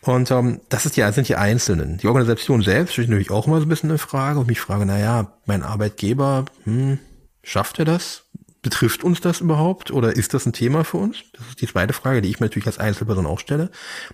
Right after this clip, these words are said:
Und wenn ich dann nicht die Sicherheit habe, dass ich zumindest in der Organisation ein offenes, authentisches, ehrlich heran-, ehrliches Herangehen habe und nicht da nochmal,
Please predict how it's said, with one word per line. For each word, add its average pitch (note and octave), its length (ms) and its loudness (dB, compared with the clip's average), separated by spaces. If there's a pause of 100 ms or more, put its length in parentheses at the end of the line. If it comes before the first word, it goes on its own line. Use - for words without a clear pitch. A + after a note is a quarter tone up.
Und C#3 60 2
wenn B2+ 100 4
ich A#2+ 80 0
dann D3 160 0
nicht F3 140 0
die E3 60 2
Sicherheit D3 480 2
habe, E2 220 -2
dass G2+ 100 -6
ich - 80 -14
zumindest A#2 340 0
in D#3+ 80 4
der E3+ 80 2
Organisation B2 720 0
ein G2+ 40 0
offenes, D#3 640 -2
authentisches, A#2+ 640 -2
ehrlich A#2 320 -2
heran-, A2 260 0
ehrliches A2 320 -2
Herangehen G#2+ 460 0
habe F2+ 240 -4 (640)
und A#2+ 160 0
nicht A#2+ 200 0
da A#2 160 2
nochmal, A2+ 460 2